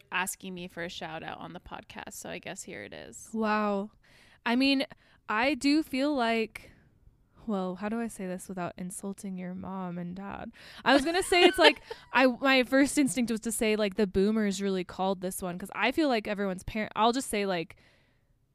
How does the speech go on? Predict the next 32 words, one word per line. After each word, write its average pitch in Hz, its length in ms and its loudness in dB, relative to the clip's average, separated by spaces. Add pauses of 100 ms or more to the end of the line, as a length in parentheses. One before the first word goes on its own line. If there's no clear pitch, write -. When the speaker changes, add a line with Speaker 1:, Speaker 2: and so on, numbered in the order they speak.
(400)
Speaker 2:
this 254 180 6
is 277 180 0
one 247 300 2
where 233 140 2
I 220 80 0
think 220 260 -2
it's - 140 -6
mostly 202 960 0 (500)
parents 214 580 0
were 202 120 -2
the 196 100 -2
ones 185 280 -2
being 190 180 -4
like, 170 220 -6
"Hey, 233 260 0
why 170 180 -4
haven't 196 220 -6
you 196 100 -8
watched 185 300 -6
this 180 180 -8
show 302 280 2
yet?" 123 360 -4 (720)
Speaker 1:
I 269 120 0
feel 214 140 2
Speaker 2:
Ever- 427 180 2
Speaker 1:
like 247 240 0
millennials 294 240 -4
have 247 120 -4
been 226 200 -4
slow 202 560 -4
to 208 180 -10
get 180 400 -6